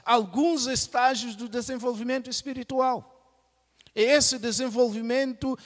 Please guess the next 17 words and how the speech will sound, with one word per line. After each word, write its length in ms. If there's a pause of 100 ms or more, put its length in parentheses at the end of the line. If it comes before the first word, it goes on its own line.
espiritual 920
que 340 (160)
vai 260
vendo 480 (120)
como 460
acontece 680
na 100
vida 300
física. 520 (380)
Por 140
exemplo, 520 (1700)
num 400
dado 320
momento, 500
minha 220
esposa 480
estava 580